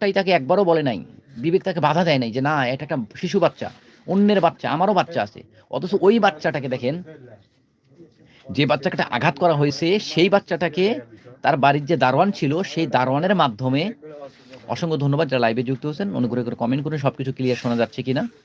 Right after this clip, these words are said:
সেই বাড়িতে ওই দারোয়ানকে, দারোয়ানের মাধ্যমে, দারোয়ানের মাধ্যমে এই যে এগারো বছরের যে বাচ্চাটা ছিল, তার বাবার সঙ্গে দারোয়ানের সম্পর্ক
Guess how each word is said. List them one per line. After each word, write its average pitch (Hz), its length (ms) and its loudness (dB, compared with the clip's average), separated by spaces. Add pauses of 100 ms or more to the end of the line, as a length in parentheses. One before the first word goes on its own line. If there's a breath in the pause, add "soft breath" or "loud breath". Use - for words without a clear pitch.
(800 soft breath)
সেই 196 320 6
বাড়িতে 214 560 2 (120)
ওই 165 160 -2
দারোয়ানকে, 175 560 0 (200)
দারোয়ানের 147 420 2
মাধ্যমে, 147 500 2 (920)
দারোয়ানের 175 420 4
মাধ্যমে 180 880 0 (200)
এই 180 460 -4 (440)
যে 123 220 -6
এগারো 156 260 4
বছরের 202 360 0
যে 190 80 2
বাচ্চাটা 135 400 0
ছিল, 165 540 -4
তার 147 180 0
বাবার 147 280 4
সঙ্গে 196 280 -4
দারোয়ানের 147 280 2
সম্পর্ক 104 380 -6